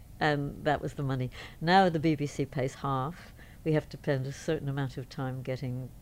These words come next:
broadcasters around the world to pay the difference, and that, that takes time.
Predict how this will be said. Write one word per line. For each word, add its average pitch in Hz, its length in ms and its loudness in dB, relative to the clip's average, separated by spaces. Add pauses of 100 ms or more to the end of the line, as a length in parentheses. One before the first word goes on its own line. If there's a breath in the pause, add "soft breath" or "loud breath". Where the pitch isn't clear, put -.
broadcasters 131 560 -2
around 120 220 -2
the 120 60 -4
world 127 360 -2
to - 60 -20
pay 127 180 -2
the 120 140 -4
difference, 160 520 -4 (380 loud breath)
and 143 160 -2
that, 151 160 2 (720)
that 165 200 6
takes - 280 4
time. 131 400 0